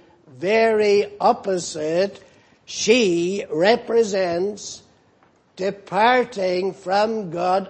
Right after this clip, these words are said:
unfaithfulness to God, one who has, uh, abandoned herself to a life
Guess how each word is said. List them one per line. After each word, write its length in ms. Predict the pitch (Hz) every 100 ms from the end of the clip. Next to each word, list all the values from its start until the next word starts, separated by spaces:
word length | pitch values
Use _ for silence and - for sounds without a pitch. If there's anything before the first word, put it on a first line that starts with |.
| -
unfaithfulness 1300 | 180 226 240 226 - 208 190 175 180 175 165 175 165
to 320 | - 202 233
God, 640 | 180 160 170 175 185 202 165 - _ _ _
one 600 | 147 180 226 233 240 247
who 340 | 220 170 202
has, 380 | 185 170 185 151
uh, 120 | 160 - - _
abandoned 880 | - 135 - 185 240 269 254 233 233
herself 800 | 214 196 180 - 185 202 214 214 - _ _ _
to 160 | 147 156
a 80 |
life 720 | 156 170 214 233 240 226 -